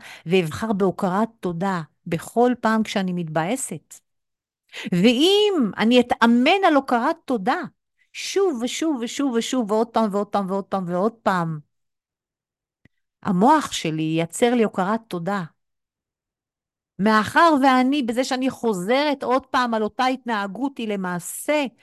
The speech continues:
הופכת להיות חלק ממני, היא מוטבעת במוח שלי.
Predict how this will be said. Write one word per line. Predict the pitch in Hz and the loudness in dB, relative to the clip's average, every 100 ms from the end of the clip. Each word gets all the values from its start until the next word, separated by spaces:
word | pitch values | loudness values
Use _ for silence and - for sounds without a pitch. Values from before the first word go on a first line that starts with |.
| - | -20
הופכת | - - 233 233 | -10 -4 -2 0
להיות | 208 - | -2 -2
חלק | - 220 220 | -2 0 -2
ממני, | 196 185 202 233 208 | -4 -4 -2 0 0
היא | 185 | -2
מוטבעת | 190 170 180 220 247 214 208 - - _ _ _ _ _ _ - | -4 -6 -4 -2 -2 -2 -6 -14 -20 _ _ _ _ _ _ -8
במוח | 175 180 208 214 - | -6 -2 0 0 -2
שלי. | - 147 143 | -10 -12 -14